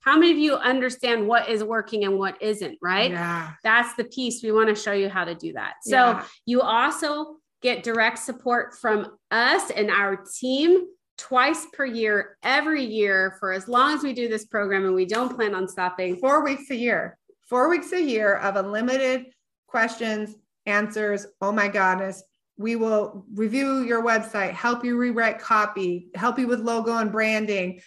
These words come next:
Speaker 2: like, everything that you could poss-, every question you could imagine in private practice and beyond, we are there for it.
Speaker 1: And you got a taste of community today. I see some of our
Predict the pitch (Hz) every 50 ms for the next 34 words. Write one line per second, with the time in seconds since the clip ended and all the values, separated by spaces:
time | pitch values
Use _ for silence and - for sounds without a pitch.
0 | - _ - 208 202 202 196 - - - 233 240 233 277 294 277 - 285 277 262
1 | 254 240 220 - 226 220 220 220 214 - 226 214 214 - 202 214 220 220 277 254
2 | - - - 262 262 254 - - 262 254 240 233 240 240 - 254 226 220 220 214
3 | 214 214 214 208 214 208 208 202 196 202 - 208 202 202 208 202 - 208 196 196
4 | - 208 196 - 202 185 180 185 202 226 254 285 302 294 294 - _ _ _ -
5 | 214 214 202 202 190 180 190 196 190 185 185 190 185 - _ _ _ _ _ _
6 | - 214 202 196 180 180 - - - - - - _ - 226 233 247 269 269 294
7 | 294 302 311 311 - 302 269 285 - - 262 254 254 - - 247 240 233 233 240
8 | 240 226 240 226 202 214 202 202 185 175 - - 208 220 220 - - 262 254 262
9 | 254 262 262 247 247 254 254 254 240 240 240 233 233 233 233 233 240 240 240 220
10 | 214 208